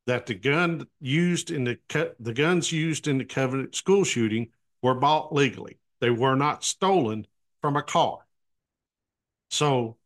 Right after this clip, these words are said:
why is that even in this report? Because they're using it to mess, to feed the minds that,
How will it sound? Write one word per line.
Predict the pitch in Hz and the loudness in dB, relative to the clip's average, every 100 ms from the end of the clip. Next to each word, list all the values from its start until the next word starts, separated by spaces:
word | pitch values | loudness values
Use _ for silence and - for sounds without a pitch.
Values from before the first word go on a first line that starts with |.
| - | -2
why | 123 151 175 170 107 | 2 4 4 0 -2
is | 135 - 113 | -4 -4 -2
that | 143 135 - _ | -2 -2 -4 _
even | 151 175 160 147 147 _ | -2 -2 0 -2 -4 _
in | 170 202 156 | 0 0 0
this | 117 117 - - _ _ | -2 -4 -6 -10 _ _
report? | 117 113 - 247 - - _ _ _ _ _ | -4 -2 0 0 0 -8 _ _ _ _ _
Because | 131 - 143 123 120 - _ _ | -6 0 2 2 0 -6 _ _
they're | 120 117 | -2 0
using | 131 226 226 151 120 | 2 2 2 0 -2
it | 127 - _ _ _ _ - | -2 -8 _ _ _ _ -8
to | - | -4
mess, | 113 107 123 175 - _ _ _ | -2 -2 0 0 -2 _ _ _
to | - 127 110 - _ _ | -4 -2 -4 -8 _ _
feed | 180 214 190 | 0 0 -2
the | 208 | 0
minds | 196 185 139 113 113 113 - _ _ _ _ - | 2 2 0 -2 -4 -8 -12 _ _ _ _ -6
that, | 131 117 - | -2 -2 -6